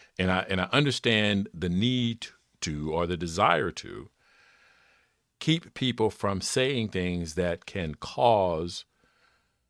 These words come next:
more harm than good. That is understandable. But I think more people have to be involved in,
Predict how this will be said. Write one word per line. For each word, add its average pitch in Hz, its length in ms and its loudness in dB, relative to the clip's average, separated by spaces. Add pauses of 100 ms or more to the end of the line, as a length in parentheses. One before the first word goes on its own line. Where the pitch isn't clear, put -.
(520)
more 104 360 4
harm 110 720 4
than 90 220 0
good. 113 500 0 (1080)
That 98 260 4
is 92 600 0 (600)
understandable. 104 960 2 (600)
But 95 360 2 (840)
I 95 120 2
think 104 260 0
more 110 300 4
people 120 360 -2
have 92 240 0
to - 60 -16
be 101 160 -2
involved 107 640 4
in, 90 400 -4